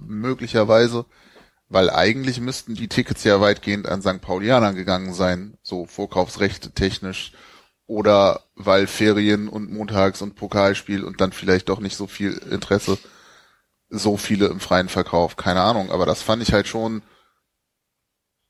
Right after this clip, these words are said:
oder es, es wirft dann halt wieder diese Frage auf, wie viele denken sich dann halt so, ja, ich hab ja mein Vorkaufsrecht und kauf mir jetzt für einen Zehner irgendwie eine Stehkarte und dann guck ich mal, was ich dafür realisieren kann.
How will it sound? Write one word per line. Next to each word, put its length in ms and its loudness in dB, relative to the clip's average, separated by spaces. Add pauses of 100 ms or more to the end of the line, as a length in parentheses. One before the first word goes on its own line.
(100)
oder 320 0
es, 200 -6
es 200 -8
wirft 220 2
dann 160 4
halt 200 2
wieder 160 6
diese 220 -6
Frage 360 4
auf, 260 2
wie 120 -2
viele 300 -2
denken 300 0
sich 160 -4
dann 140 2
halt 180 0
so, 100 -4
ja, 140 6
ich 120 0
hab 80 2
ja 120 -4
mein 160 -2
Vorkaufsrecht 640 0
und 100 -10
kauf 200 0
mir 80 -4
jetzt 160 -2
für 100 -6
einen 100 -6
Zehner 340 2
irgendwie 240 -6
eine 100 -8
Stehkarte 500 0
und 60 -6
dann 140 -4
guck 200 -12
ich 100 -14
mal, 180 -2 (480)
was 160 2
ich 100 -4
dafür 320 2
realisieren 540 2
kann. 240 -4